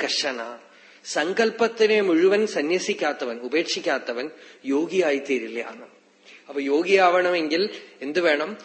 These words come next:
സങ്കല്പ സന്യാസം ഉണ്ടാവണം എന്നാണ്. രമണ മഹർഷിയോട് ഒരു ഭക്തൻ ചോദിച്ചു, "ഞാൻ ദിവസം രാത്രി ഉറങ്ങും, ഉറങ്ങാൻ പോകുമ്പോ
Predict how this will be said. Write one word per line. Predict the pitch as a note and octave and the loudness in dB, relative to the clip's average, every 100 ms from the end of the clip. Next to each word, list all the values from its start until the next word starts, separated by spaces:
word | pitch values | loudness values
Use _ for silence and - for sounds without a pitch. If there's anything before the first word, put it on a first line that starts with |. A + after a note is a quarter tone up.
| - | -20
സങ്കല്പ | - C#3 C#3 C#3+ F#3 F#3 | -12 -8 -4 0 0 0
സന്യാസം | F#3 D#3 C#3+ D3 C#3 C3 | -2 -2 0 -2 -2 -4
ഉണ്ടാവണം | B2+ B2 A#2 A2+ | -2 -4 -4 -8
എന്നാണ്. | A2 A2+ - _ _ - _ _ _ _ _ - - | -12 -18 -20 _ _ -20 _ _ _ _ _ -20 -12
രമണ | B2 A#2+ C#3 | -8 -4 -2
മഹർഷിയോട് | D3 C3+ - D3+ C#3 | -2 -2 -2 -2 -2
ഒരു | C3+ | -2
ഭക്തൻ | B2 G#2+ - C#3 | -6 -12 -6 -6
ചോദിച്ചു, | C3+ A#2+ A2+ D3 A2+ - - - - _ _ - | -4 -6 -4 -4 -4 -8 -20 -20 -20 _ _ -10
"ഞാൻ | A#2+ C#3 D3 - - | -8 -8 -12 -18 -12
ദിവസം | B2 A#2+ C#3+ C3 | -8 -6 -4 0
രാത്രി | A#2 A#2+ D3+ D3 | 0 0 0 2
ഉറങ്ങും, | B2+ A2+ A#2+ C3+ - - - | 2 0 -4 -6 -8 -18 -10
ഉറങ്ങാൻ | A2+ A#2 C3 C#3 | -8 -6 -6 -2
പോകുമ്പോ | C3+ C#3 C3+ F#2+ - | -2 0 -2 -4 -12